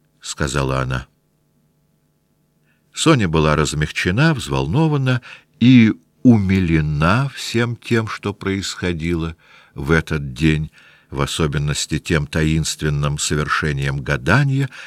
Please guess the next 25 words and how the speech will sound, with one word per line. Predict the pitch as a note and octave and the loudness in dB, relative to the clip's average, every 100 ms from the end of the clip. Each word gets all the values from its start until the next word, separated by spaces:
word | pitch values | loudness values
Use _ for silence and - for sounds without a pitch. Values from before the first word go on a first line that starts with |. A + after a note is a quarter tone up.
| - - | -20 -6
которое | C#2 - G2 G#2 G#2 G#2+ - | -4 -2 -2 -2 -2 -4 -4
она | D#2 C#2 D#2+ | -4 -2 -2
сейчас | E2+ - C#2+ - C#2 C#2 - | -4 -6 -6 -4 -4 -6 -6
видела. | C#2+ A#1+ B1+ A#1+ - - - - _ | -4 -4 -6 -8 -12 -20 -20 -20 _
Теперь, | - F2+ - C3 A2+ | 0 0 4 6 6
когда | - D2+ C2+ E2 E2 | 4 -4 -2 0 2
она | E2 F2+ | 0 -2
знала, | E2+ G#2+ G2 D2+ | -2 -2 -2 -4
что | - D#2 | -4 -6
по | C#2+ E2 | -4 -4
случаю | - G#2+ G#2 F2 E2+ | -2 -2 0 0 2
возобновления | F2 E2 D2+ F2+ F2 G#2+ F#2 E2+ | 0 -2 -2 -2 0 0 0 0
отношений | E2 F2+ F2 G#2 F#2+ F2+ | 0 -2 -2 0 0 0
Наташи | E2+ E2+ G#2+ F#2 - | 0 0 0 0 -2
с | - | -8
князем | - F#2 F#2 E2 E2+ | -4 0 0 0 0
Андреем | F2 F2 G#2+ D#2+ C#2 - - - | 0 0 2 2 0 -6 -18 -6
Николай | D#2+ F#2 - G2+ G2 G#2 G2+ | 2 2 4 2 4 4 4
не | F2+ F#2 | 4 4
мог | F#2+ E3 D#3+ | 6 4 4
жениться | G2 A2 G2 F2 D#2+ - - D2 - _ - _ _ | 0 0 2 0 -2 -4 -4 -4 -6 _ -20 _ _
на | - D#2+ | -4 -2
княжне | D#2+ D2+ E2 - C#2+ D#2 | -2 0 0 0 0 -2
Марье, | C2+ D#2+ D2+ C#2 B1 B1 _ _ _ _ _ _ | 0 0 0 -2 -6 -10 _ _ _ _ _ _
она | D2+ D2+ D#2+ D#2+ D#2 D2+ | -4 0 2 2 2 -2